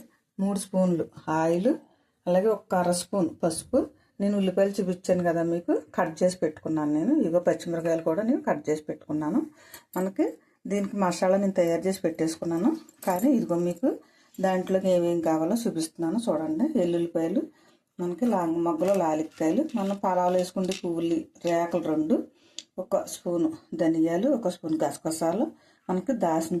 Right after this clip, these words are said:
చెక్క, జీలకర్ర. నేను అల్లం కూడా ఇందులో వేసేసి చిన్న అల్లం ముక్క, ఒక అంగుళం ముక్క, మనకి అల్లం ముక్క కూడా నేను వేసి పేస్ట్ చేసి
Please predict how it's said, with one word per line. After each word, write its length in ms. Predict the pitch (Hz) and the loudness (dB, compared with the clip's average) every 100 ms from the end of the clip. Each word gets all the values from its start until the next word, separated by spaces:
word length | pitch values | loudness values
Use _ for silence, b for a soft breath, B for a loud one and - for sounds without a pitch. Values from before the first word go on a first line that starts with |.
| 170 | -2
చెక్క, 340 | 165 - 233 - B B B - | -4 -2 -2 -4 B B B -4
జీలకర్ర. 480 | 175 156 156 - 123 - B 190 | -2 0 -2 -2 -4 -8 B -2
నేను 200 | 196 311 320 175 | 4 4 2 -4
అల్లం 280 | 170 175 190 185 | -2 0 0 0
కూడా 180 | 175 247 311 | 0 2 2
ఇందులో 240 | 185 185 185 175 170 b b b | 4 4 2 0 -10 b b b
వేసేసి 420 | 190 180 185 - 359 - | 0 0 -2 0 0 2
చిన్న 240 | 190 180 170 | 0 2 2
అల్లం 220 | 311 320 339 | 2 0 -2
ముక్క, 120 | - 202 | -4 -2
ఒక 60 | 180 | 0
అంగుళం 280 | 170 175 175 165 | 2 2 2 2
ముక్క, 220 | - 247 - - _ b b - 185 | 0 -2 -2 -6 _ b b -10 -8
మనకి 280 | 175 381 523 - 175 | -4 -2 -4 -2 2
అల్లం 200 | 175 180 | 2 2
ముక్క 140 | 180 180 | -2 0
కూడా 120 | 180 214 | 2 2
నేను 120 | 190 | 2
వేసి 180 | 165 160 247 | 2 2 2
పేస్ట్ 280 | 180 180 - | 2 0 -2
చేసి 180 | 165 | 0